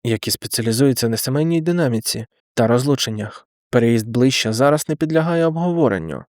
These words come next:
І я сказав своєму босові, що мені потрібно переїхати протягом шести місяців, незалежно від наслідків для роботи. Наступний.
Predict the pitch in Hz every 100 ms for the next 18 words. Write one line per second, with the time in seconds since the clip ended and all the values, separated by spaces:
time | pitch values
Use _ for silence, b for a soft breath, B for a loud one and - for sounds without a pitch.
0 | _ 120 117 101 107 107 120 113 113 110
1 | 110 120 120 - 82 - _ _ - -
2 | 110 110 131 110 120 107 110 113 120 139
3 | 143 - 147 156 156 151 156 - 170 160
4 | 135 - - - - - _ - 120 110
5 | 113 123 123 110 107 113 131 - 110 -
6 | 113 135 156 170 156 110 - - _ _
7 | _ 117 120 - - - -